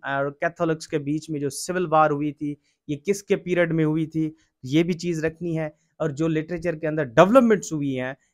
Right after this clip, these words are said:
जिस जॉनरा के अंदर, उनका भी नाम याद रखना है। तो आप ऐसा करें, छः सात दोस्तों का ग्रुप बनाएं और उन तमाम फ्रेंड में से एक एक टॉपिक जो है एक एक फ्रेंड को दें, फिर वो लेक्चर बनाए, शॉर्ट नोट्स बना लें।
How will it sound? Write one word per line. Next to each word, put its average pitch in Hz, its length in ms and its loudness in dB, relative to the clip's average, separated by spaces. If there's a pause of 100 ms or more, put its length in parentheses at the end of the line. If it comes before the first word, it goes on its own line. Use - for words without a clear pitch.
(100)
जिस 156 220 -4
जॉनरा 165 400 2
के 165 160 -4
अंदर, 151 220 -2
उनका 214 400 2
भी 175 100 0
नाम 139 300 0
याद 113 220 0
रखना 107 280 -8
है। 101 120 -10 (380)
तो 170 380 -4
आप 226 260 12
ऐसा 196 220 2
करें, 180 300 -2 (320)
छः 190 200 2
सात 170 280 2
दोस्तों 165 460 0
का 160 120 4
ग्रुप 147 280 0
बनाएं 170 320 -2 (280)
और 156 120 0
उन 180 240 -2
तमाम 214 500 6
फ्रेंड 220 560 4
में 185 160 0
से 151 320 -6 (260)
एक 214 280 2
एक 185 160 0 (120)
टॉपिक 151 340 2
जो 147 160 -2
है 151 200 2
एक 156 180 -4
एक 151 160 -4
फ्रेंड 175 320 -4
को 190 120 -2
दें, 190 200 -4
फिर - 420 -6
वो 170 180 0
लेक्चर 190 460 2
बनाए, 165 440 0
शॉर्ट 190 440 2
नोट्स 190 380 4
बना 151 300 2
लें। 160 220 -4